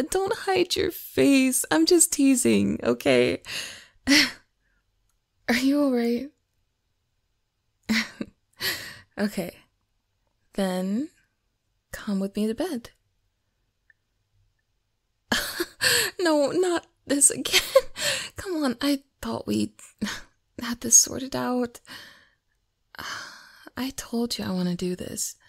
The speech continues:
and you told me you wanna do this. And we're both grown-ups, so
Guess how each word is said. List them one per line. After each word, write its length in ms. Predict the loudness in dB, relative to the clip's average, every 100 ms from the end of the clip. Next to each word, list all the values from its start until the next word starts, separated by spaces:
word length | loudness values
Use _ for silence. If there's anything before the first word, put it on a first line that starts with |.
| -20 -20 _ _ _
and 300 | -12 -12 -14 -12
you 320 | -8 -8 -8
told 400 | -12 -10 -8 -6
me 480 | -4 -2 -2 0 -2
you 300 | -2 -4 -2
wanna 200 | -2 -2
do 180 | -4 -6
this. 600 | -4 -4 -4 -4 -8 _ _ _ _ _ _ _ -6
And 360 | -4 -2 -4
we're 220 | -4 -6 -8
both 520 | -10 -10 -10 -14 -16 _ _ _
grown-ups, 520 | -4 -2 -2 -4 -6 -8
so 840 | -8 -10 -6 -6 -6 -8 -8 -8